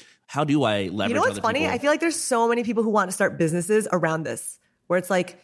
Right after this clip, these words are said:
Speaker 2: you need help and someone within, like, a ten block radius has your answers. But, like, how do you know? Anyways,
Speaker 1: Yeah.
Speaker 2: but it's true. I think if, since,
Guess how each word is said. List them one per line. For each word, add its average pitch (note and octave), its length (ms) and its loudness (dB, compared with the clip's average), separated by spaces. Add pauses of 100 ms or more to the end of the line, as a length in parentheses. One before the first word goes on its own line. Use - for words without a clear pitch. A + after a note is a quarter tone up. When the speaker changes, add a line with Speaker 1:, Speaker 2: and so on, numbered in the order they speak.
Speaker 2:
you A3+ 280 2
need B3+ 180 0
help G3 380 2
and F#3 100 -2
someone G#3 260 2
within, G3+ 220 2
like, F3 300 0
a F3 40 0
ten - 280 -2
block A3+ 240 0
radius A3+ 360 0 (100)
has F3+ 220 2
your G#3 120 0
answers. F#3 320 2
But, D#3 80 -2
like, C3 120 -4
how E3 120 -2
do F3 80 0
you F3 40 0
know? E3+ 120 -2
Anyways, D#3 380 -14 (280)
Speaker 1:
Yeah. - 140 -20
Speaker 2:
but A3 80 2
it's A3 120 -2
true. G#3+ 360 2
I G3+ 40 0
think A#3 320 0
if, - 160 -2 (120)
since, C4+ 340 2